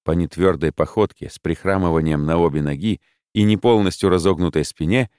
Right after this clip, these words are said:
Аркадию стало ясно, почему явно опытный воин оставлен в тылу. Как бы не радикулит с артритом в придачу. Естественное состояние для любителя морских круизов на чайках и стругах.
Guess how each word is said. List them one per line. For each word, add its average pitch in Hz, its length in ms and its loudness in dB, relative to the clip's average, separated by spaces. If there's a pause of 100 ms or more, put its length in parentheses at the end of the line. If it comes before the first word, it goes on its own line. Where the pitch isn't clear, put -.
(340)
Аркадию 147 580 2
стало 143 300 2
ясно, 127 400 2
почему 139 540 -2
явно 95 440 2
опытный 82 500 -2
воин 113 400 0
оставлен 82 520 -2
в - 120 -14
тылу. 76 360 -2 (840)
Как 95 260 -2
бы 113 220 2
не 101 200 -2
радикулит 104 600 -2
с - 140 -10
артритом 85 500 -6
в - 120 -18
придачу. 82 520 -4 (800)
Естественное 107 840 0
состояние 95 720 0
для 78 140 0
любителя 82 480 0
морских 80 420 -4
круизов 87 520 -2
на 73 120 -4
чайках 87 460 -2
и - 100 -14
стругах. - 560 -6